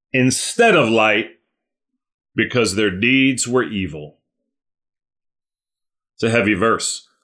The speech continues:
"This is the verdict. Light has come into the world, but men love darkness instead of light because their deeds are evil." Jesus Christ, this is the verdict.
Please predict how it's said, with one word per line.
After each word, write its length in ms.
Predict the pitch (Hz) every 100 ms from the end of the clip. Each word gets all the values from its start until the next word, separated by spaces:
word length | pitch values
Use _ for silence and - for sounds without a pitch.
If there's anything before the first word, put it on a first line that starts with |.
| _
"This 340 | 85 135 151 160
is 220 | 156 123
the 80 | 131
verdict. 600 | 107 117 95 - - - _ _ _ _ _ _ -
Light 280 | 104 165
has 100 | 143
come 240 | - 135 143
into 160 | 151
the 100 | 143
world, 480 | 135 104 85 69 _ _ _ _ _ _ _ _ _ _ _ _ _ _ _
but 140 | 95 98
men 340 | 110 135 131
love 300 | 135 156 123
darkness 520 | 131 156 - 117 104
instead 360 | 110 107 - 117
of 120 | 113
light 320 | 113 120 117
because 380 | 110 - 110 92
their 160 | 92 101
deeds 800 | 90 110 113 113 - - - _ _ _ _ _ _ _
are 240 | 113 107 110
evil." 500 | 107 92 73 69 _ _ _ _ _ _ _ _ _ 440 - _ _ _ _ _ _ _ _ _ _ _ _ _ _ _ _ _ _
Jesus 500 | 85 107 147 - 160
Christ, 720 | - 131 104 95 98 - - -
this 220 | 127 151
is 120 | 170
the 160 | 131 113
verdict. 540 | 113 127 85 - -